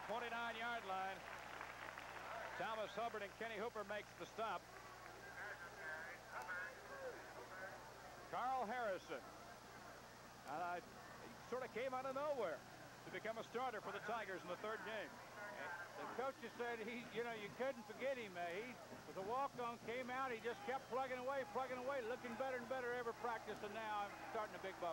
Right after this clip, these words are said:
Speaker 2: game.
Speaker 1: A third and one from the twenty-nine-yard line. Harrison stacked up, up the middle. He may have fell forward for enough. They had to get to the twenty-eight-yard line for the first down. James Otis,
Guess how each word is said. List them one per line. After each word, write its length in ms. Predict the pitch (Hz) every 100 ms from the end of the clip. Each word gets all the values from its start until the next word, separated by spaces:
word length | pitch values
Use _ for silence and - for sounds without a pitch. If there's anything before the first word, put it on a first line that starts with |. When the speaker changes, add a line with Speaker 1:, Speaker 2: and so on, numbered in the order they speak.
| 151
Speaker 2:
game. 80 | 135 123 139 - -
Speaker 1:
A 80 | 143 135 160
third 240 | 202 208
and 80 | 202 196
one 240 | 202 180 147
from 80 | 175
the 80 | 180
twenty-nine-yard 720 | 180 202 202 202 202 208 190 175
line. 160 | 170 151
Harrison 480 | 214 214 196 - 156 143 -
stacked 320 | 180 214 -
up, 160 | 196 220 - 202
up 80 | -
the 80 | 175
middle. 320 | 208 240 247 - - - - - - - - - - - - - - -
He 80 | 147
may 140 | 180 208 196
have 80 | - -
fell 240 | 202 202 -
forward 240 | 202 208 196
for 240 | 190 202 196
enough. 240 | 185 123 -
They 80 | 139
had 240 | 180 202
to 60 | 180
get 160 | 185 196
to 80 | 160
the 80 | 160 -
twenty-eight-yard 960 | 196 208 196 185 190 196 170 202 185
line 240 | 151 147 135
for 80 | 143
the 80 |
first 240 | 151 175 -
down. 320 | 165 160 135 - - - - - -
James 320 | 185 202 175
Otis, 320 | 196 185